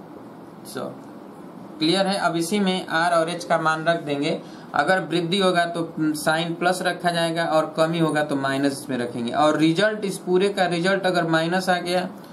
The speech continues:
तो minus आता है तो इसका मतलब कमी होगा, और पूरे का result अगर plus आ गया तो क्या हो गया, वृद्धि हो जाएगा। याद रखिएगा, जैसे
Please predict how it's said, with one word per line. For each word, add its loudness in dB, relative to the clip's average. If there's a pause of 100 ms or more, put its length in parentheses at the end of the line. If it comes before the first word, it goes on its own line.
(320)
तो -8
minus 2
आता 2
है 2
तो -4
इसका 0
मतलब 2
कमी 2
होगा, 4
और 2
पूरे 2
का 2
result 2
अगर 2
plus 2
आ 2
गया -2
तो -4
क्या 0
हो 4
गया, 0
वृद्धि -2
हो 4
जाएगा। 0
याद 2
रखिएगा, -4
जैसे -2